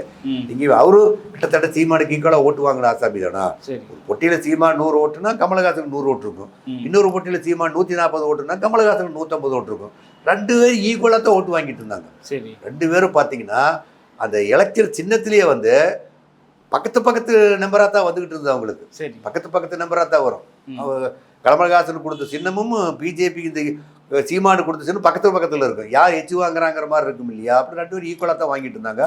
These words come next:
Speaker 1: ம்.
Speaker 2: கடைசியா கமலஹாசனுடைய ஓட்டு வந்து தி மு கவுக்கு ஒரு நூறு சதவீதம் இல்லைன்னா கூட எழுபது சதவீத ஓட்டு தி மு கவுக்கு விழுகும்.
Speaker 1: சரி.
Speaker 2: எழுபது சதவீத ஓட்டு விழுகும். அவர் வந்து அவருக்கு ஒரு எம் பி இதை எதிர்பார்த்துட்டு இருக்கிறாரு.
Speaker 1: ம்.
Speaker 2: இப்ப எல்லாம் பண்றதுல ஏதாவது காலியாச்சு அப்படின்னாக்கா, அவங்க கொடுத்தாங்கனாக்கா,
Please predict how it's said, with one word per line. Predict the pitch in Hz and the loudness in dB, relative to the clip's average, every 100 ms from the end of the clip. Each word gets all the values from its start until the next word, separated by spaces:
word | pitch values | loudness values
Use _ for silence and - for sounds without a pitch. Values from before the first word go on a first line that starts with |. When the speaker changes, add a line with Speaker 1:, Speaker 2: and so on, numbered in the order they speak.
| 190 | -4
Speaker 1:
ம். | - - - | -16 -20 -12
Speaker 2:
கடைசியா | - 196 208 | -8 0 0
கமலஹாசனுடைய | 175 180 214 226 196 196 180 | 2 2 4 4 2 0 -2
ஓட்டு | 170 185 175 | 0 -2 -4
வந்து | 180 | -8
தி | 165 165 | -6 -4
மு | 160 | -4
கவுக்கு | 147 147 139 165 | 0 0 2 0
ஒரு | 147 135 - - _ - | 2 0 -2 -18 _ -8
நூறு | 160 240 240 | 2 2 2
சதவீதம் | 196 202 226 233 220 175 | 2 2 4 0 -4 -4
இல்லைன்னா | 180 180 170 | -4 0 0
கூட | 160 190 170 | 0 0 0
எழுபது | 131 196 240 226 | 4 4 4 2
சதவீத | 185 180 160 151 | 0 0 0 2
ஓட்டு | 170 214 214 175 151 127 - - _ | 4 4 2 2 2 0 -4 -18 _
தி | 180 | -4
மு | 160 127 | -2 2
கவுக்கு | 131 117 107 101 98 92 92 | 2 2 -2 -2 -4 -8 -4
விழுகும். | 113 95 _ _ _ | -4 -6 _ _ _
Speaker 1:
சரி. | 139 123 | -12 -8
Speaker 2:
எழுபது | 117 175 180 143 | 0 2 2 2
சதவீத | 135 120 107 107 101 98 | -2 -2 -2 -2 -2 -4
ஓட்டு | 104 127 - | -2 -2 0
விழுகும். | 107 156 - - - - | -2 -2 -8 -20 -10 2
அவர் | 175 160 | 2 4
வந்து | 156 190 | 2 4
அவருக்கு | 175 156 131 | 4 2 -2
ஒரு | 139 135 123 | -2 -2 0
எம் | 143 - | -2 -4
பி | 180 151 139 | -2 -2 0
இதை | 135 139 | 0 0
எதிர்பார்த்துட்டு | 131 147 139 131 - | 0 2 2 2 -8
இருக்கிறாரு. | 113 110 107 127 - - - | -6 0 2 2 -4 -12 -20
Speaker 1:
ம். | - | -10
Speaker 2:
இப்ப | 139 135 | -2 2
எல்லாம் | 143 151 | 2 4
பண்றதுல | 135 139 156 139 | 2 2 0 2
ஏதாவது | 131 143 131 | 2 0 2
காலியாச்சு | 131 147 135 123 117 | 2 2 -2 -2 -4
அப்படின்னாக்கா, | 120 110 107 - | -6 -8 -6 0
அவங்க | 151 120 | 0 0
கொடுத்தாங்கனாக்கா, | 117 120 - 127 110 110 156 | -8 -10 0 0 0 -2 -2